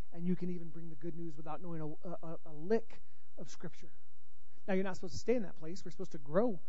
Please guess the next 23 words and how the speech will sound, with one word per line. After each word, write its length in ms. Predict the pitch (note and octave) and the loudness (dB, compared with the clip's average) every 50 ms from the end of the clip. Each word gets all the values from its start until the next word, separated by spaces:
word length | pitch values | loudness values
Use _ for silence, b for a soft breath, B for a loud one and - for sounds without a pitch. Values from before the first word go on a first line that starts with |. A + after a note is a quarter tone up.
| b b b b b b - | b b b b b b 0
in, 340 | - E3+ - G3 F#3+ F#3 G3 - | 0 -2 -2 0 0 0 0 0
in 180 | F#3+ F3 F3+ F3 | 2 2 2 4
knowing 240 | F3 F3 F3 E3+ E3 | 2 2 0 0 0
Scripture 300 | - - F3 - - G3+ | 0 0 0 0 0 0
and 100 | F3 D3 | 0 0
hide 240 | - - F#3 F#3 | 0 0 0 0
it 80 | F#3 - | 0 -2
in 60 | - F#3 | 0 0
our 100 | F3 D#3+ | 0 0
hearts 320 | - F#3 F3+ F3+ - - | 0 0 0 0 0 0
so 60 | E3+ | 0
we 60 | E3 | -2
might 160 | D#3+ D#3+ E3 E3+ | -2 -2 -2 -2
not 120 | E3 E3+ | -2 -2
sin 200 | - - F3 E3+ | 0 0 0 0
against 280 | D#3 D#3 D#3 D3+ - - | 0 0 -2 -2 -2 -2
Him. 260 | A#3+ C4 A3 G3+ F#3 b b b b b - | -2 -2 -2 -2 0 b b b b b 0
But 80 | F3+ | 0
I'm 120 | F3 F3 F3 | 0 0 0
telling 360 | - - - B3 A3 F#3+ F3 | 0 0 0 0 -2 -2 -2
you, 140 | E3 D#3+ - b b b b b b G#3 | -2 0 0 b b b b b b 0
i-, 80 | G3 - | 2 4
if 140 | A3+ G#3 | 4 4